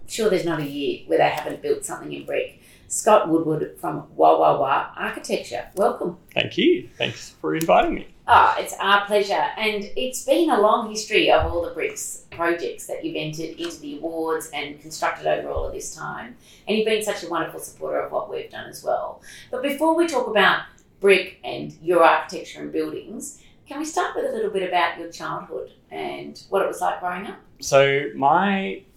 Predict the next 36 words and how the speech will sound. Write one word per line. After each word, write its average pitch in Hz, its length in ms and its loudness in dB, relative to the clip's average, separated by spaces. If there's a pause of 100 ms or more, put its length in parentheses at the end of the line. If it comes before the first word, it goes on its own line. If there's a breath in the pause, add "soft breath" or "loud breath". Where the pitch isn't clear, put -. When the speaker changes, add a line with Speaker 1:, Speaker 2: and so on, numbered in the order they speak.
(180)
Speaker 2:
parents 127 320 2
built 117 340 -2 (420)
our 113 160 6
house 143 460 -2
back - 400 -4
in 123 140 -4
the 117 360 -6
early 113 220 -2
eighties, 117 560 -6
and 117 160 -6
my 117 140 0
dad's 117 320 -2 (100)
a 120 60 -12
total 113 580 -2 (240)
hoarder. 147 420 2 (100)
So 123 680 4
one 131 160 0
of 143 60 0
the 131 80 0
first 120 280 2
things 117 280 -6
he 113 160 -10
did 110 420 -2
was 107 140 -12
he 117 100 -10
drove 107 320 0
past 107 400 0
a 107 340 -4 (120)
building 107 280 -4
site 107 340 0
that 117 100 -12
just 107 180 -12
had 107 160 0
a 104 60 2
whole 104 320 2
heap 104 320 -4